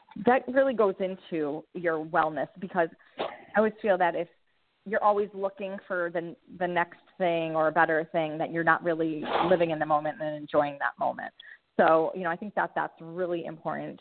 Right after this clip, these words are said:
to be thankful and have gratitude and live in the moment. Um, and following your passions is huge. I mean, I think for me, there's, that has given me so much joy to, um, follow my passions.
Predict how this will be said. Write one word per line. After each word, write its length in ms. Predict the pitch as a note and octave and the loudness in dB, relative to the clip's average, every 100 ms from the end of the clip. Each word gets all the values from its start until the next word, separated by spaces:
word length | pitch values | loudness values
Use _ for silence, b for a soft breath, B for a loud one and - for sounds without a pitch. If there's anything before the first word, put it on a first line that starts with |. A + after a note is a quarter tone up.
| - | -4
to 300 | D#3 D3+ D3+ | 0 0 0
be 100 | D#3 | -2
thankful 500 | - D#3 D#3+ - D#3 | 2 2 2 4 4
and 140 | D3 E3 | 6 4
have 140 | D3+ | 4
gratitude 640 | D#3 D3+ C#3+ - D#3+ D3+ | 6 4 2 -6 -10 -6
and 180 | D3 D3+ | -6 -6
live 120 | D3+ | -6
in 80 | D3 | -8
the 60 | D3 | -8
moment. 400 | D3+ D3 D3 F#3+ B B B B - | -8 -6 -6 -8 B B B B 6
Um, 400 | D#3 D3 D3 D3 _ _ _ _ - | 6 6 0 -14 _ _ _ _ -6
and 160 | A#3 A3 | -4 4
following 400 | A3+ A3 C#4 B3 | 4 4 0 -4
your 100 | G#3 | -6
passions 500 | G#3 F3+ B3+ F3 E3+ - | -2 -4 -4 -10 -10 -10
is 140 | F3 - - | -10 -12 -10
huge. 360 | G#3+ G3 D3 - | -6 -4 -6 -4
I 100 | - | -2
mean, 200 | E3+ E3+ | -2 -2
I 140 | D3+ E3+ - | -4 -4 0
think 180 | G3 F#3 - | -2 -2 -2
for 100 | F3+ | 0
me, 340 | G3 F3+ F3 F3 b b _ _ _ _ G3 | 2 2 0 -2 b b _ _ _ _ 2
there's, 160 | A3+ A#3 - - _ _ | 4 2 0 -20 _ _
that 260 | F#3+ A3 B3 | 2 2 4
has 120 | B3 G3 | 0 -2
given 240 | A3 G#3 | -4 -4
me 140 | F3+ E3 | -6 -4
so 100 | G3 | -4
much 200 | F#3 F3 E3 D#3 | -2 -4 -8 -6
joy 460 | F3 E3+ D3 A#2 D#3+ _ _ - | 0 2 2 -2 -8 _ _ -6
to, 480 | F3 D#3+ D#3 D#3 - _ | -2 -2 -2 -4 -8 _
um, 340 | E3+ D#3 D3+ D#3+ | -2 0 0 4
follow 200 | F3+ E3 | 4 4
my 80 | D#3+ | 2
passions. 340 | E3+ D#3+ F#3+ | -2 -2 -6